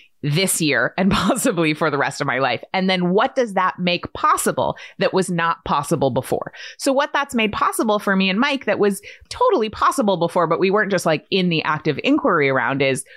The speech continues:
where do we wanna live? Like, where do we wanna be? And what are our requirements? So I started looking up what are the most diverse cities in America? What are the most diverse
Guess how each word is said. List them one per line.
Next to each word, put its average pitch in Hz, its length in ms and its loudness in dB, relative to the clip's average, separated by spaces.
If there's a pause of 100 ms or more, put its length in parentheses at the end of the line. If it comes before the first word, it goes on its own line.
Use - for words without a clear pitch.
(100)
where 131 280 2
do 170 100 4
we 233 100 4
wanna 254 260 2
live? - 380 0 (400)
Like, 151 300 -2 (760)
where 135 300 0
do 233 100 0
we 302 160 0
wanna 349 240 2 (180)
be? - 220 -2 (160)
And 233 200 0
what 285 160 2
are 302 120 4
our 220 180 2
requirements? 143 720 -2
So 196 140 2
I 202 100 0
started 233 340 0
looking 190 240 -2
up 165 140 -4 (300)
what 220 260 2
are 226 100 2
the 202 120 2
most 175 360 2
diverse 156 400 2
cities 139 460 0
in 147 340 2
America? 120 560 0
What 175 220 2
are 185 80 2
the 180 100 2
most 160 300 0
diverse 143 560 0